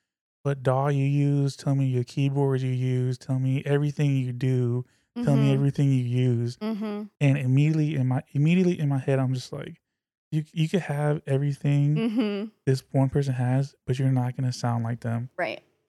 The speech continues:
Speaker 1: And if you do, you know, he's already famous. You can't sound like somebody else.
Speaker 2: Right.
Speaker 1: So that's why I, I used to do that. Like, I used to look at these pro-, producers and think, "If I get that, I'll be big.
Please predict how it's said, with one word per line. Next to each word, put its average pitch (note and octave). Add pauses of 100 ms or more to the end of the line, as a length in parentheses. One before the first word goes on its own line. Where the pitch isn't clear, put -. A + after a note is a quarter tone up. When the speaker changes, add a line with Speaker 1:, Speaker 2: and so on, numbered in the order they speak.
Speaker 1:
And D3
if D3+
you D3
do, C#3 (720)
you C#3
know, C3+
he's D3
already C3+
famous. B2+
You C#3
can't C3+
sound C3
like A#2
somebody B2+
else. - (260)
Speaker 2:
Right. F3+ (240)
Speaker 1:
So B2
that's C#3+
why C#3+
I, -
I -
used E3
to C#3+
do C3
that. C#3+
Like, B2
I C#3
used C#3
to B2+ (180)
look C#3
at B2+
these B2+
pro-, - (140)
producers C3
and B2+
think, B2 (480)
"If C3+
I C3
get B2+
that, B2 (420)
I'll A#2
be A#2+
big. A2+